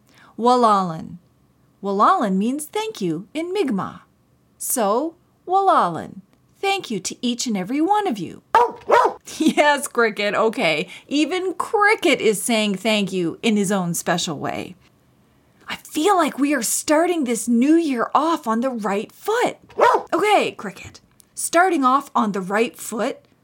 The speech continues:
and the right paw. Oh my goodness. And if you don't have feet or paws, but you just slither around like our snake, then starting off the new year right, hmm,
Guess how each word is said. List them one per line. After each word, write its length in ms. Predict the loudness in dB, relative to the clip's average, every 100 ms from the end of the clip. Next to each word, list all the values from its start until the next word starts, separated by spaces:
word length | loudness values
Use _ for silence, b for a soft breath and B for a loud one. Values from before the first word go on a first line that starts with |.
| _ _ -4
and 380 | -2 -2 0 0
the 80 |
right 340 | 2 2 0 -4
paw. 520 | -2 -2 0 -4 -8 -6 -2 0 0 2 0 0 0 -2 2
Oh 220 | 2 4
my 180 | 0 -4
goodness. 560 | -4 -4 -4 -8 -12 -2
And 120 | 0
if 140 | 2 4
you 140 | 2
don't 360 | 4 2 2 -2
have 280 | -4 -4 -4
feet 340 | 2 2 2
or 180 | -2 -4
paws, 640 | -4 -2 0 2 0 -6 B B -4
but 120 | 0
you 100 | 2
just 220 | 0 -2
slither 600 | -4 -4 0 2 2 0
around 760 | 2 2 2 2 4 2 2 2
like 240 | 2 2
our 200 | 2 2
snake, 640 | 0 -2 0 0 -2 -8 -20 _ _
then 180 | -8 -6
starting 600 | -6 -2 2 4 2 0
off 200 | 0 0
the 60 | -4
new 160 | 0
year 240 | 0 0 0
right, 480 | 2 2 2 -2 -12 _ _ _ _ _ _ _ _ _
hmm, 680 | -14 -8 -6 -6 -6 -6